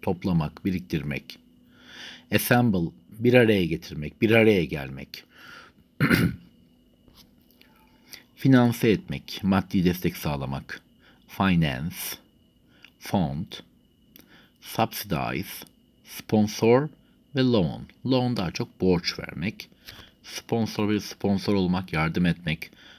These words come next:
Subsidize daha çok devlet desteği.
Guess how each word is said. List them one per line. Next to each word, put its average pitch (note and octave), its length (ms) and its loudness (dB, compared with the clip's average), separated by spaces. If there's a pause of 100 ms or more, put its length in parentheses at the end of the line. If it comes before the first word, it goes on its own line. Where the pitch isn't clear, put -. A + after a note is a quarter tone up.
(120)
Subsidize G2+ 760 -6
daha F2+ 160 0
çok F#2 220 -6
devlet D#2+ 400 0
desteği. - 540 -2